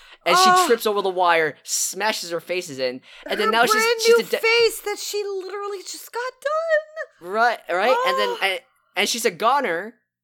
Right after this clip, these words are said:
Speaker 1: 'cause she ran, which is the most sensible thing to do, but now that just confirms her quote-unquote guilt with the kids. You know, it's,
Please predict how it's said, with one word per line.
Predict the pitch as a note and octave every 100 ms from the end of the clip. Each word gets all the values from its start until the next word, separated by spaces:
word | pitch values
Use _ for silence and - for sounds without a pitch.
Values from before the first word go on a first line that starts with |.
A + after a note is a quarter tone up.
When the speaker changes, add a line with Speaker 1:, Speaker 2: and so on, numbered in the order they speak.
| -
Speaker 1:
'cause | G#3+
she | - A#3
ran, | G3 B3+ G3+ D3+ D#3 - _
which | G3 -
is | G#3+ - -
the | F#3
most | G3+ G3
sensible | - B3 A#3+ F#3+
thing | G#3
to | G3
do, | F#3+ A#3 F#3+ G3 - _
but | - F3
now | F#3+ F#3 F#3
that | - E3+
just | E3+ -
confirms | - E3+ F#3 F3 D#3+
her | E3
quote-unquote | - E3 D#3 D#3+ C3
guilt | - C3+ A#2
with | B2+
the | B2
kids. | A#2+ B2 F2 - - _ _ _
You | A2
know, | G#2 F2+ A#2+
it's, | B2 -